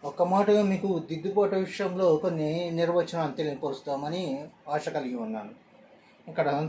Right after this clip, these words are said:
తండ్రి కుమారునితో ఈ విధమైనటువంటి మాటలు పలికాడు అనేది మీకు స్పష్టంగా తెలియపరుస్తాను. అనంటే, ఇప్పుడు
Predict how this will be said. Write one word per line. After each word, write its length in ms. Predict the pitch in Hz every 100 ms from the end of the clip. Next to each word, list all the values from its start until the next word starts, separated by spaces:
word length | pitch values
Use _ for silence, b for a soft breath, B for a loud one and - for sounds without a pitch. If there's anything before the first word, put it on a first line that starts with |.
| -
తండ్రి 300 | 170 180 196
కుమారునితో 600 | 190 170 175 180 180 185
ఈ 140 | 170
విధమైనటువంటి 680 | 165 170 175 170 165 180 175
మాటలు 400 | 156 156 165 165
పలికాడు 460 | 156 151 151 147 147
అనేది 360 | 147 147 151
మీకు 200 | 156 156
స్పష్టంగా 540 | 160 - 175 175 143 131
తెలియపరుస్తాను. 920 | - 139 127 131 110 - 123 117 117 - b b b b 175
అనంటే, 540 | 190 180 180 160 165
ఇప్పుడు 760 | 170 170 - 151 143 160 175